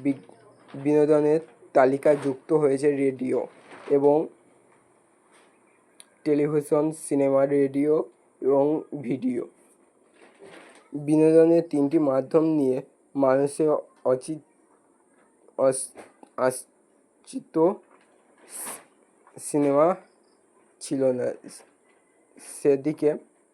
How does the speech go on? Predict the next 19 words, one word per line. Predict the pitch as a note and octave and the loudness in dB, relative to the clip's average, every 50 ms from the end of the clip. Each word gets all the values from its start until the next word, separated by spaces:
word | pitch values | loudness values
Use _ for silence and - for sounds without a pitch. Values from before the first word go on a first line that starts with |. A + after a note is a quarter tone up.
| _ _ _ _ _ _ _ _ _ _ - - _ _ _ _ - | _ _ _ _ _ _ _ _ _ _ -20 -20 _ _ _ _ -2
কেউ | D#3 D3+ D#3 D#3 D#3 - _ _ - C#3 C#3 | 2 2 2 2 0 -4 _ _ -10 -10 -8
ভাবতেও | C3+ B2+ C#3 B2 B2+ C3 - D#3+ D#3+ | -4 -2 -2 -2 -2 -2 0 0 0
পারেনি | D#3+ - C#3+ C3+ C#3 C#3 C#3+ C#3 C3+ | 2 4 4 4 4 2 0 -2 -4
যে | C3+ - D3+ D3 C3+ - - C#3 | -4 -4 -4 -4 -4 -2 -2 -4
একদিন | C#3 C#3 C3+ C#3+ D3+ D3+ D3 | -4 -4 -4 -4 -2 -2 0
মানুষ | C#3 B2+ B2+ C3 C#3+ C#3+ C#3 - - | 0 0 0 0 -2 -2 -4 -4 -2
তার | - C3+ C3 C3+ C#3 - - - _ _ _ _ - | 0 0 2 2 0 -4 -8 -18 _ _ _ _ 0
পকেটে | C#3 C#3 C3+ - D#3 C#3+ - D#3 | 0 0 0 0 -4 -6 -6 -6
সমগ্র | C#3+ - - C#3 C3 C3+ C#3 C#3 C#3 D3 D3+ | -6 -4 -4 -2 -2 -2 -2 -2 0 -2 0
জাতি | D3 C#3+ C#3+ D3+ - - D3+ | 0 2 0 0 0 0 -6
বিব-, | C#3+ C3+ B2+ C3+ B2+ C3 - - - | -6 -6 -6 -8 -6 -8 -8 -8 -8
আহ, | D#2+ F2+ - - - _ _ _ _ _ _ - | -8 -8 -8 -10 -14 _ _ _ _ _ _ -20
বিনোদন | C#3 C#3 C3+ C#3 C3+ C3+ C#3+ C#3+ C#3 D3 D3 D3 D3 D#3 - _ _ _ _ _ _ - | -14 -10 -8 -6 -2 -2 -2 0 2 0 0 0 -2 -6 -10 _ _ _ _ _ _ -8
ও | C3+ | -6
ভাণ্ডার | C3 C3 C3+ C3+ C3 B2+ C#3 C#3 D3+ D3+ D3+ | -4 -2 0 0 0 0 2 2 2 2 2
নিয়ে | C#3+ C3+ C3+ C#3+ E3 - - - - _ _ _ _ _ _ _ _ - - C#3 C3 | 2 0 0 0 -2 -2 -6 -12 -20 _ _ _ _ _ _ _ _ -12 -12 -10 -6
ঘুরে | C3 C#3+ C3+ C3+ | -2 0 0 2
বেড়াবে। | B2+ B2+ B2 A#2+ A#2 A#2 A2 - B2 A#2 | 2 2 0 0 -2 -4 -6 -6 -8 -8
স্মার্টফোন | - - - D3 D3 D3+ C#3+ - - D3 C#3+ D#3+ F#3 | -8 -8 -4 -2 -2 -2 -2 -2 0 2 2 2 0